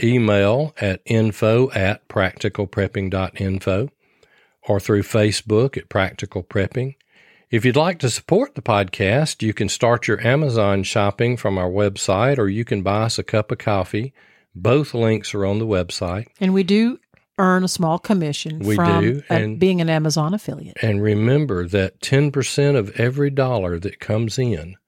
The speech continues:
Speaker 1: goes to Saint Jude's Children's Hospital. So not only are you supporting the podcast, you're supporting research and treatment of childhood cancer. And we certainly appreciate that.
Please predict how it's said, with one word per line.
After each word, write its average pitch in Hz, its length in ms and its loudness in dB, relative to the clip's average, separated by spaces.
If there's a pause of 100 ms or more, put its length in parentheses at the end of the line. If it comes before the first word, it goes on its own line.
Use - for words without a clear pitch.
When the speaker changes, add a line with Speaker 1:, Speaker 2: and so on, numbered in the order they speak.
(640)
Speaker 1:
goes 113 480 2
to 95 500 0 (240)
Saint 107 420 0
Jude's 95 440 -2
Children's 87 580 -4
Hospital. 95 640 -8 (360)
So - 160 -4
not 127 360 2
only 170 500 4
are 113 160 0
you 101 180 0
supporting 117 640 0
the 101 60 -2
podcast, 120 800 0
you're 90 100 -4
supporting 98 600 0
research 107 640 2
and 90 160 -2
treatment 107 480 2
of 92 120 -2
childhood 92 640 0
cancer. 90 540 -2 (420)
And 87 180 -6
we 107 220 2
certainly 98 640 0
appreciate 90 840 -4
that. 80 240 -6